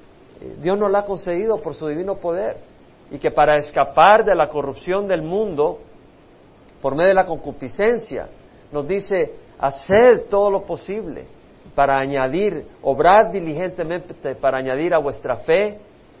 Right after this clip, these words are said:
virtud, a la virtud, conocimiento, al conocimiento, dominio propio, al dominio propio, perseverancia, a la perseverancia, piedad, a la piedad, afecto fraternal y al afecto fraternal, amor". Nos dice estas cosas que debemos de hacer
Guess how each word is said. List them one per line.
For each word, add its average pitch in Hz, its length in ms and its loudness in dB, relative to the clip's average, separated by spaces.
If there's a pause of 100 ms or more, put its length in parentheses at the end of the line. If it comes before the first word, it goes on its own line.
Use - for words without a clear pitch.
(140)
virtud, 147 600 -2
a 135 80 2
la 120 120 0
virtud, 165 440 -4
conocimiento, 143 840 -6
al 131 60 -6
conocimiento, 135 800 -6
dominio 139 320 -8
propio, 151 420 0
al 123 60 -4
dominio 139 300 -10
propio, 151 400 -2
perseverancia, 123 800 -4
a - 20 -4
la 120 120 -6
perseverancia, 156 920 -6 (960)
piedad, 135 460 4
a 127 80 4
la 117 160 -4
piedad, 143 460 0 (880)
afecto 156 460 -4
fraternal 135 640 -4
y 135 40 -4
al 117 100 -4
afecto 131 360 -8
fraternal, 120 600 -8
amor". 123 460 -4 (380)
Nos 123 140 -10
dice 180 240 -8
estas 180 300 -8
cosas 170 440 -2
que 139 120 -6
debemos 160 380 -4
de 165 80 -4
hacer 196 580 -10